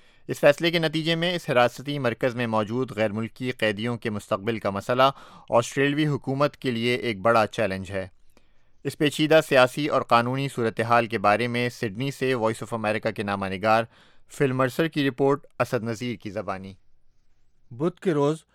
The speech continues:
Speaker 2: پاپوا نیو گنی کے وزیر اعظم پیٹر اونیل نے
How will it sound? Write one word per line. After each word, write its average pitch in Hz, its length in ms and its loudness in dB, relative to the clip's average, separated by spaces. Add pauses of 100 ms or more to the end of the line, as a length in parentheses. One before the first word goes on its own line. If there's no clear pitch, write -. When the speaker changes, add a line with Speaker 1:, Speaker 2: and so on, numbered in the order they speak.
(260)
Speaker 2:
پاپوا 139 440 2
نیو 139 220 -4
گنی 131 220 -4
کے 160 180 -2
وزیر 123 360 -2
اعظم 117 340 0 (320)
پیٹر 131 320 -4
اونیل 135 340 -2
نے 139 220 -6